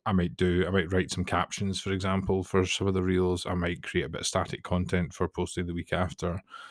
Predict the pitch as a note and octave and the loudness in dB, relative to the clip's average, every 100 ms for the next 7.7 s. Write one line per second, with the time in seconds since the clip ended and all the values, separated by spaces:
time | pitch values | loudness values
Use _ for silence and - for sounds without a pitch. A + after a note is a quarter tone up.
0 | - _ _ - B2+ A2 F2+ D#2+ F2 E2 | -20 _ _ 4 6 6 4 2 -2 -4
1 | - - F#2 F2 F2 F2 F2 E2+ - - | -8 -2 2 2 2 0 0 -4 -8 -10
2 | G#2 F2 F#2 G#2+ G2 - F2+ F2 F2 - | -6 -4 2 6 6 4 2 4 2 2
3 | F2+ F2+ F2 F#2 F2 E2 F2 F2 F2 F2 | 4 4 4 2 0 2 4 4 6 4
4 | F2 E2 - - - _ _ - F#2 D#2+ | 4 0 -6 -12 -20 _ _ 2 4 4
5 | - - - - - - - _ - A2 | 0 -8 -8 -10 -20 -20 -20 _ 2 6
6 | G2 F#2 F#2 F2+ E2+ E2+ E2+ E2 D#2+ - | 6 6 4 2 0 0 0 0 -4 -4
7 | - - F2+ - F#2 E2+ F2 | -4 -2 -4 -2 -2 -2 -4